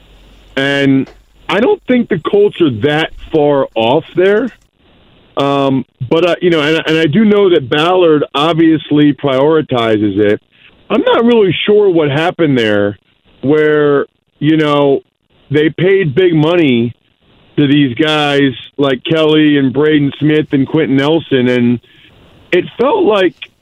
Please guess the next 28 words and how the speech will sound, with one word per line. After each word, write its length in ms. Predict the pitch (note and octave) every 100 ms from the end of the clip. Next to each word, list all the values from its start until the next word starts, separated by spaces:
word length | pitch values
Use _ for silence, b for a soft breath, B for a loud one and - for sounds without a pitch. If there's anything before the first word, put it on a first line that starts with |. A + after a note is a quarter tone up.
| -
all 260 | F#3 A3+ -
three 300 | E3 G3+ C4+
of 140 | F3+ B2
them, 440 | B2 A2+ G#2+ A#2 - _ _ _ _
their 240 | A#2 E3 E3
play 540 | - - D#3 F#3 F#3
dropped 540 | C#3+ C3+ D#3 D#3 - A#2+
off 300 | A#2+ F#3 D3+ - - _ _ _ _ _ _ E3+
a 40 |
little 300 | F#3 G#3+ A#3
bit 240 | G3 A3+ A3+
this 260 | A3+ -
year. 360 | A3 A#3 C4 - _ _ _ _ _ _ -
Something's 320 | G#3 A#3 D3+
wrong 340 | D3+ D#3+ D#3+
there, 180 | A#2+ G#2
guys. 340 | F2 D2+ - - - - _ _ -
Like, 220 | F#3+ F#3 A#3+
something's 340 | C4+ C#4 G#3
wrong. 340 | G#3 G#3 G3
Th-, 220 | - G3+ G#3
these 220 | C#4 C#4+
are 120 | A3+
three 440 | - F#3+ A3 G#3+
guys 600 | E3 F#3 G3+ F#3 C3 C3 C3 - _ b _ _ -
in 200 | G3 G3
their 160 | F#3+ F3+
twenties 680 | - F#3 A3 E3 G#2+ A2